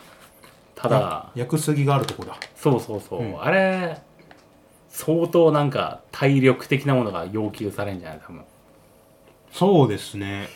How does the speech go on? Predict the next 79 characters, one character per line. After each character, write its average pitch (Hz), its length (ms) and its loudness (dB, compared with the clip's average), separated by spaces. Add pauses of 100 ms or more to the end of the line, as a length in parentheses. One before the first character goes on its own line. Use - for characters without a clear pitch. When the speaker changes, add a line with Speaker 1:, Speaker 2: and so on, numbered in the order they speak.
(220)
Speaker 1:
う 117 40 -8
ん。 104 300 -6 (100)
あ 117 140 -6
れ 135 80 2
は 135 140 6
す 135 180 -6
ご 123 180 -2
い 98 60 -6
必 - 280 -14
要 95 80 -8
で 98 100 -12
す - 120 -12
よ。 92 120 -16 (1120)
Speaker 2:
十 117 500 2
時 143 200 0
間 160 260 4
と 110 80 -6
か 85 260 -4
歩 - 20 -4 (120)
く 123 80 2
ん 98 80 -4
で 90 80 -12
し 98 60 -12
ょ、 92 40 -8
Speaker 1:
う - 20 -12
ん。 - 40 -18
Speaker 2:
き - 40 -20
っ - 40 -20
と - 140 -20
ね。 80 220 -14 (300)
Speaker 1:
下 113 80 -8
手 104 120 -10
す - 120 -14
り 95 80 -12
ゃ。 - 60 -16 (100)
Speaker 2:
一 135 260 0
度 226 140 8
行 202 100 0
っ - 40 -18
て 196 160 0
み 185 100 4
た 185 120 0
い 135 40 2
ん - 20 0
だ 101 80 -4
け - 100 -10
ど 85 60 -12
ね。 - 160 -6
Speaker 1:
う 110 60 -6
ん。 98 340 -6 (1500)
で、 127 80 -6
い 147 160 2
い 151 40 -2
と 113 120 -6
こ 101 80 -4
で - 60 6
す 98 100 -2
よ、 95 60 -8
屋 98 120 -8
久 - 100 -18
島 - 540 -10
も 98 80 -14
本 101 220 -14
当 104 60 -10
に。 95 140 -10 (480)
Speaker 2:
行 139 100 -12
っ - 20 -14
た 190 80 2
こ 151 80 0
と 104 140 -2
あ 98 60 0
る？ 82 280 -10 (720)
Speaker 1:
う 143 40 -2
ん、 117 80 -2
で 123 120 -10
も、 135 80 -8 (360)
あ - 40 -10
の 110 100 -6
ー、 101 360 -10